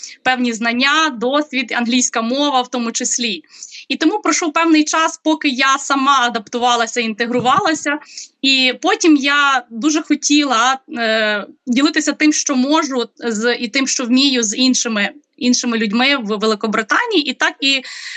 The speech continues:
постала ідея створити саме організацію Community Interest Company, це організація в інтересах громади Step to Empower,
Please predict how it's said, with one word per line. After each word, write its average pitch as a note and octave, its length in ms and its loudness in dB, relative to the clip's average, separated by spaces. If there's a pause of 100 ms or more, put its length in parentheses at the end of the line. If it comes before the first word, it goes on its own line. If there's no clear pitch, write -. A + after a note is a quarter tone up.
(180)
постала C4+ 600 0
ідея B3+ 480 0
створити C4+ 540 -2
саме B3+ 520 0 (420)
організацію C4 760 0
Community C4 520 2
Interest A#3+ 500 -2
Company, C4 520 0
це C4 280 0
організація B3 600 0
в - 20 -4
інтересах A3+ 500 -2
громади C4 440 0
Step A#3+ 360 -2
to A3 220 -2
Empower, D4 420 2